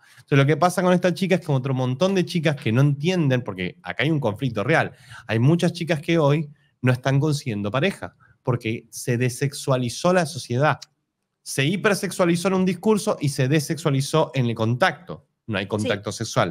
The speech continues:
Speaker 1: Entonces, hay un montón de chicas solas que compran esta narrativa.
Speaker 2: Claro.
Speaker 1: Que la compran. Entonces dicen, "Ay, ella la tiene re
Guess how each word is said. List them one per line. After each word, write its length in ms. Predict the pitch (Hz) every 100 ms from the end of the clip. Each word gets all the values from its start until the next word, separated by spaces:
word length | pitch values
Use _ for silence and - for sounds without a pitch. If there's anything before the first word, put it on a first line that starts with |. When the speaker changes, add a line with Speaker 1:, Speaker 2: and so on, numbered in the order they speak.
| -
Speaker 1:
Entonces, 360 | _ _ _
hay 60 | 131
un 60 | 143
montón 300 | 147 151 196
de 80 | 185
chicas 280 | 143 165
solas 540 | 143 165 123 101 139 - _ _ _ _
que 200 | 151 139
compran 500 | 208 196 156 135 110
esta 180 | 104 107
narrativa. 560 | 95 92 87 85 76 - _ _
Speaker 2:
Claro. 400 | - 247 196 180 - - _ _ _
Speaker 1:
Que 100 | 139
la 200 | 147 147
compran. 640 | 190 170 113 98 85 87 -
Entonces 260 | 147 170
dicen, 260 | 180 170 -
"Ay, 280 | 160 160 139 -
ella 320 | 180 - 190
la 240 | 120 101
tiene 400 | - 190 202 180
re 600 | - 123 139 185 208 -